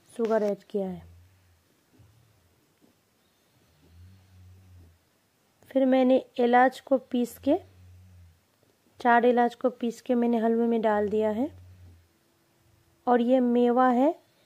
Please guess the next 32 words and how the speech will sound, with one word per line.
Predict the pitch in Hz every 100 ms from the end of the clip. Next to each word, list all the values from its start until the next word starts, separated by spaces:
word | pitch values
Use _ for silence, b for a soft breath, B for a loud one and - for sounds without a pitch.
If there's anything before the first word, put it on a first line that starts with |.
| _
मैंने | - 233 247
पचास | 262 240 240 240 214
ग्राम | 247 240 233
के | 240
जैसा | 233 220 233
मेवा | 226 220 214 220
ऐड | 214 214 -
किया | 226 220
है | 226 320 _ _ _ _ _ _ _ _ _ _ _ _ _ 85 - _ _ _ _ _ _ _ _ _ _ 220
दो | 208 254
किलो | 254 247 233
गाजर | 226 220 233
के | 247
हलवे | 220 214 202 196
में। | 185 175 _ _ _ _ _ _ - - - -
और | 240
जो | 226 262
मैंने | 254 240
ड्राई | 220 233 226
फ्रूट | - 247
को | 247 247
फ्राई | - 233 220
किया | 220 233 226
था, | 262 349 _ _ _ _ _ -
वो | 247
ड्राई | 208 233 226
फ्रूट | 226 254
भी | 214 254
मैंने | 247 240
डाल | 226 220 220
दिया | 220 226
है। | 226